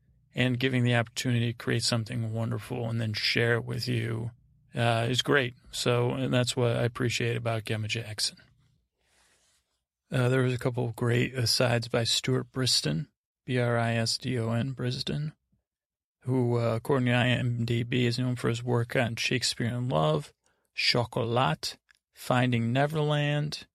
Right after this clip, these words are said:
He's worked on thirty-seven episodes of Game of Thrones as a special effects supervisor and a whole lot of other stuff, including The Magical Legend of Leprechauns, the T V movie,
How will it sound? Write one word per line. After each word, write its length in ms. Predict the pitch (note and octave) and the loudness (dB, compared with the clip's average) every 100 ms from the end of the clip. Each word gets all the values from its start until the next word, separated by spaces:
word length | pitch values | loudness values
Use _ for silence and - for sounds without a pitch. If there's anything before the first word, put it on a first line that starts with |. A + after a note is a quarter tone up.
| _ _ _ - | _ _ _ -4
He's 200 | B2 A#2+ | -2 0
worked 260 | A#2+ - | 0 0
on 140 | A#2 A2 | -2 0
thirty-seven 880 | A#2+ B2 A#2 - B2 A#2 A2+ A#2 - | 2 2 2 2 2 0 -2 -4 -2
episodes 720 | B2 A#2+ - B2+ A#2 A2+ A#2 | -4 -2 0 2 2 0 -4
of 140 | A#2 A#2 | -8 -2
Game 240 | A#2+ A#2 | -2 0
of 80 | G#2+ | -2
Thrones 360 | C3+ C3 C3+ | 0 0 0
as 120 | B2 A#2 | -2 0
a 40 | |
special 460 | - B2+ A#2 - A#2+ | 0 0 -2 -2 -4
effects 460 | A#2+ - C#3+ - | -4 -2 0 2
supervisor 1000 | - C3+ C#3 B2+ B2 B2+ B2 C3 B2 A#2+ _ _ | -2 -2 -4 0 2 2 2 0 0 -2 _ _
and 240 | B2+ A#2+ A2 | 2 4 2
a 40 | |
whole 320 | G#2+ C3+ C3 | 0 0 2
lot 220 | A#2+ A#2 | 2 0
of 60 | A2+ | 0
other 260 | A#2+ A2+ A2 | 0 0 0
stuff, 680 | - - A#2+ A2+ G#2+ - - _ _ _ _ | 0 2 2 2 -2 -8 -20 _ _ _ _
including 800 | B2 B2 - F3 E3+ C#3+ A#2+ A#2+ A#2+ | -2 0 0 0 2 2 2 0 0
The 80 | A#2+ | 0
Magical 600 | A#2+ A#2+ A#2 B2+ A#2+ A2+ | 2 2 0 -2 -4 0
Legend 360 | A#2 G#2+ A#2 | 0 0 -2
of 100 | A2+ | -2
Leprechauns, 720 | A#2+ B2 B2 A#2 - A#2 A#2 - | 0 -2 -2 -6 -6 -6 -6 -8
the 80 | |
T 220 | A#2 - A#2+ | -6 -4 -2
V 180 | A#2+ | -4
movie, 540 | A2 A#2 A2+ A#2+ A2+ | -4 -8 -8 -6 -6